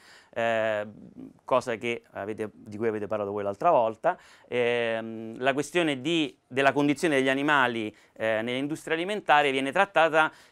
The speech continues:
dai welfaristi, eh, con, mm, un atteggiamento di questo tipo, cioè cerchiamo di ridurre il più possibile la sofferenza, quindi senza di nuovo mettere in discussione,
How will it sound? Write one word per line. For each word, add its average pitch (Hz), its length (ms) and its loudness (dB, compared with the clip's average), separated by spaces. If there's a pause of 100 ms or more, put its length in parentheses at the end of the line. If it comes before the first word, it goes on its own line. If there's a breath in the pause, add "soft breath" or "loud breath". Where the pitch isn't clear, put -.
dai 143 520 8
welfaristi, 160 880 2
eh, 113 800 -2 (100)
con, 202 300 4
mm, - 880 -8
un 147 160 -4
atteggiamento 165 540 0
di 139 100 -2
questo 139 240 -4
tipo, 123 180 -4
cioè 143 120 -2
cerchiamo 165 440 2
di 165 100 0
ridurre 151 420 0
il 139 60 -6
più 139 160 -6
possibile 120 460 -4
la 107 100 -2
sofferenza, 101 520 -10
quindi 127 240 -6 (140 loud breath)
senza 156 480 4
di 123 100 -2
nuovo 135 240 2
mettere 131 380 -4
in 117 60 -6
discussione, 113 800 -6